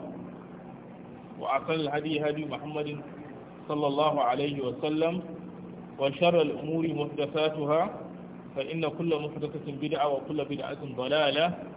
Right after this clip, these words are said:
وكل ضلالة في النار. أما بعد، السلام عليكم ورحمة الله. آه، barkanmu da sake haduwa a cikin wannan masallaci da ke cikin wannan jami'a mai tarin albarka, a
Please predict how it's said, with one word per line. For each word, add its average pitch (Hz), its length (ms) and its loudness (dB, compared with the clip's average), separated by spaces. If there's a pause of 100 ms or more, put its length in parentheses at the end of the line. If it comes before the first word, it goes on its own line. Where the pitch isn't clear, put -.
(500)
وكل - 220 -4
ضلالة 147 500 4 (140)
في 135 60 -6
النار. 143 420 2
أما 127 200 -2
بعد، 139 320 4 (380)
السلام 135 280 -2
عليكم 127 400 -4
ورحمة 123 380 -6
الله. 117 180 -4 (2000)
آه، 127 260 4
barkanmu 165 340 2
da 143 160 0
sake 156 240 2
haduwa 147 400 2
a 123 120 -4
cikin 139 160 -10
wannan 139 320 -4
masallaci 139 680 -2 (1000)
da 117 80 -10
ke - 80 -14
cikin 120 560 -6
wannan 143 240 -2
jami'a 131 320 -2
mai 113 160 -6
tarin 135 240 2
albarka, 120 560 0 (1900)
a 104 640 2